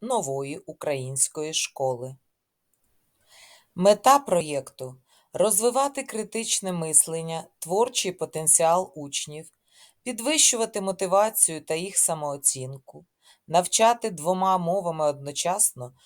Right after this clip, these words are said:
що спрощує та збільшує об'єм вивченого матеріалу, забезпечити учням адекватне відпрацювання набутої навчальної програми, що покращить якість викладання та запам'ятовування змісту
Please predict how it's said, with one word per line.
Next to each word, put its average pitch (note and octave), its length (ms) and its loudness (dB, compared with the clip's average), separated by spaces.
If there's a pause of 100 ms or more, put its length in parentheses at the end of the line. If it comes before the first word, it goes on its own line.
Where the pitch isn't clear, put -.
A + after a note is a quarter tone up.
(160)
що - 260 0
спрощує A3+ 720 0
та E3 180 2
збільшує E3 600 -2
об'єм D#3+ 540 -6
вивченого D#3 580 -6
матеріалу, C3+ 800 -4 (540)
забезпечити C4+ 840 2
учням G#3+ 640 -4
адекватне G3+ 720 -4
відпрацювання F3 920 0
набутої D3+ 640 -6
навчальної C#3+ 680 -2
програми, C3+ 760 -6 (400)
що - 260 0
покращить A#3+ 800 0
якість F3+ 580 2
викладання D3+ 920 2
та G#3+ 140 4
запам'ятовування D3+ 1160 -2
змісту E3+ 640 -4